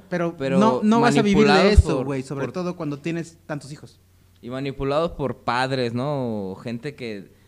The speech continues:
Speaker 1: casi, casi te obliga. Se entiende la crítica aquí de un niño dan-, haciendo malabares, eh, con naranjas ahí en Hidalgo, aquí en Refugio, en Federalismo, y en tantos lados de la ciudad, ¿no? Que existe
Speaker 2: Del
Speaker 1: este,
Speaker 2: país.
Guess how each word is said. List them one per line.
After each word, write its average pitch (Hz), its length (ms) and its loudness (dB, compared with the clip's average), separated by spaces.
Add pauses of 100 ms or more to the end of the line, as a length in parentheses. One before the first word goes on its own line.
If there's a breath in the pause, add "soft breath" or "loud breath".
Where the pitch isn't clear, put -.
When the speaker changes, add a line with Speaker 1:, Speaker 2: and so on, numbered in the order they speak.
(540 soft breath)
Speaker 1:
casi, 120 260 -8
casi 135 260 -8
te 131 120 -2
obliga. 135 400 -2
Se 165 80 0
entiende 180 400 2
la 147 120 0
crítica 147 360 -6
aquí 131 240 -6
de 127 240 -4
un 123 160 0
niño 127 400 0
dan-, 110 160 -4
haciendo 123 280 -6
malabares, 113 640 -6 (680 soft breath)
eh, 101 440 -8
con 107 140 -4
naranjas 113 480 -6
ahí 113 160 -6
en 117 100 -2
Hidalgo, 120 540 -6
aquí 110 220 -10
en 110 80 -6
Refugio, 135 640 -8
en 107 240 -10
Federalismo, 110 720 -8 (960 soft breath)
y 123 140 -8
en 131 120 -4
tantos 185 300 -2
lados 165 240 -2
de 160 80 -2
la 131 120 -2
ciudad, 123 360 -4
¿no? 135 220 -6
Que 107 260 -6
existe 117 380 -14
Speaker 2:
Del 120 160 -6
Speaker 1:
este, 143 120 -12
Speaker 2:
país. 180 300 -10